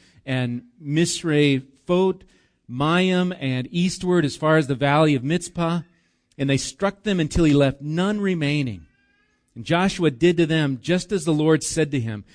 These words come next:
He hamstrung their horses and burned their chariots with fire. Joshua turned back at that time and captured Hazor and struck its king with the sword. For Hazor formerly was the head of all those kingdoms.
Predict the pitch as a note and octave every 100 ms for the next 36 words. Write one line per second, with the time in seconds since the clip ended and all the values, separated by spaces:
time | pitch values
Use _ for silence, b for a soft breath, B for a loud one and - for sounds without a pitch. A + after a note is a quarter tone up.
0 | b - - - C#3 F#3 F3 F#3+ F#3+ F#3+
1 | F3 F3+ F3 F3 F3 D#3 b b A#2+ A2+
2 | G#2 D3+ F3 F3 F3 F3 D3 C3+ A#2 -
3 | - - B2+ A2 F#2 _ _ _ _ _
4 | _ _ _ _ _ - C3 C3+ D#3+ D3+
5 | F3+ E3+ C3+ E3 F3+ G#3 F#3 - B2 -
6 | C#3 C3 A#2+ B B B D#3 D3+ - E3
7 | - G#3 A3 D#3+ D3 A#2 G#2 G2+ - E3+
8 | D#3+ G3+ G3+ - E3+ C3+ A#2 - b b
9 | C#3+ C#3+ - - B2+ A2 G2 - D#3 C#3
10 | b b b G3 C4 G#3 D3 A#2+ A#2 D3
11 | - _ _ G#3 C4 A#3 C#3+ B2 C3 B2+
12 | C#3+ D#3 F3 E3 F#3+ A3+ F3 B2 - C3
13 | G2+ F#2+ F#2 _